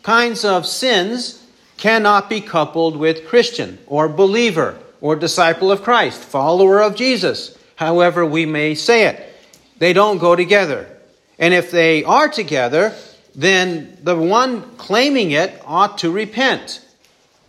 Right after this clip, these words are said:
ought to repent for forgiveness of sins. Luke twenty-four forty-six to forty-seven.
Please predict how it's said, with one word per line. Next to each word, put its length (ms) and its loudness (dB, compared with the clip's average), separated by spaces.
ought 280 0
to 100 -4
repent 680 -4
for 220 0
forgiveness 760 -4
of 200 -6
sins. 640 -6
Luke 260 -4
twenty-four 580 -2
forty-six 600 -4
to 140 -12
forty-seven. 1000 -6